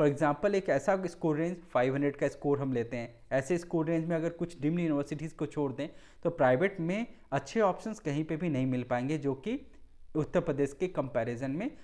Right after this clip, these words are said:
अच्छे हों, apart from up-, आंध्र प्रदेश and तेलंगाना। Language and food की बात करें,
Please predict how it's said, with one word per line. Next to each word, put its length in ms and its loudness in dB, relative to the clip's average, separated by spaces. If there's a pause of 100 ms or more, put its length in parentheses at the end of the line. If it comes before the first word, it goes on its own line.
(140)
अच्छे 280 0
हों, 80 -2
apart 440 -2
from 160 -4 (160)
up-, 260 -4
आंध्र 200 -4
प्रदेश 300 -2
and 120 -4
तेलंगाना। 640 -8 (800)
Language 460 6
and 160 -2
food 160 0
की 120 0
बात 280 6
करें, 220 -4